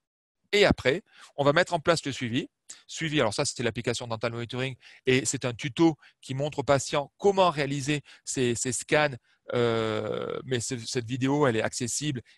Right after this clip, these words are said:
et toute l'équipe Dental Monitoring est à votre équipe, est à votre disposition pour vous le faire. Donc ça,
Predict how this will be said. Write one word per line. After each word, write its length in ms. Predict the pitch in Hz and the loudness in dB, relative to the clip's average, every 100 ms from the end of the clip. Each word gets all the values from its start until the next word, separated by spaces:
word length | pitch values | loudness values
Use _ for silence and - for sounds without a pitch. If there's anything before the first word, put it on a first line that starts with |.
| - | -14
et 80 | - | -8
toute 180 | 151 | -4
l'équipe 260 | 143 - 151 | -4 -4 -4
Dental 260 | 120 117 120 | -4 -4 -4
Monitoring 380 | 117 127 127 127 - | -4 -4 -6 -6 -2
est 180 | 165 156 | 0 0
à 60 | |
votre 220 | 135 131 | 0 -2
équipe, 280 | 123 - 139 _ | -4 -4 -8 _
est 140 | 139 143 | 0 2
à 60 | |
votre 240 | 131 - 120 | 0 -2 -6
disposition 600 | 117 - 110 110 127 110 | -8 -8 -10 -8 -8 -8
pour 180 | 117 | -10
vous 80 | 101 | -8
le 100 | 101 | -6
faire. 240 | - 156 135 | 0 0 0
Donc 180 | 107 | -6
ça, 200 | - 127 | -4 -4